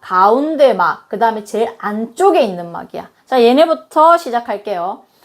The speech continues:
제일 바깥에 있는 이 막을 뭐라고 할 거냐면 공막이라고 합니다. 자, 공막은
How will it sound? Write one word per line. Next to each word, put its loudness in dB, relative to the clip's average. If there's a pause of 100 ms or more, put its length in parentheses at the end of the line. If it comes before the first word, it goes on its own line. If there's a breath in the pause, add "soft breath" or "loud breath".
(240 soft breath)
제일 4
바깥에 -2
있는 -2
이 -4
막을 2
뭐라고 2
할 -2
거냐면 -4
공막이라고 -4
합니다. -10 (320 loud breath)
자, 2
공막은 0